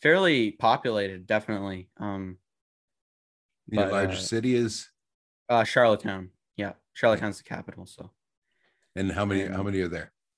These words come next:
Speaker 1: I couldn't tell you. I couldn't tell you.
Speaker 2: No.
Speaker 1: Probably.
Speaker 2: <laughs>
Speaker 1: I, I don't really pay attention to that, those numbers much, but probably, I don't know. There's, there's quite a few <laughs> people that live in Charlottetown.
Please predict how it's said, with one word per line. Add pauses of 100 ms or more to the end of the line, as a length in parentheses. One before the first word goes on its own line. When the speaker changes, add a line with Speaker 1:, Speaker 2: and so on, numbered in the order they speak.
(280)
Speaker 1:
I
couldn't
tell
you. (100)
I
couldn't
tell
you. (100)
Speaker 2:
No. (160)
Speaker 1:
Probably. (460)
Speaker 2:
<laughs>
Speaker 1:
I, (800)
I
don't
really
pay
attention
to
that, (100)
those
numbers
much,
but (800)
probably, (1300)
I
don't
know.
There's,
there's
quite
a
few
<laughs>
people
that
live
in
Charlottetown.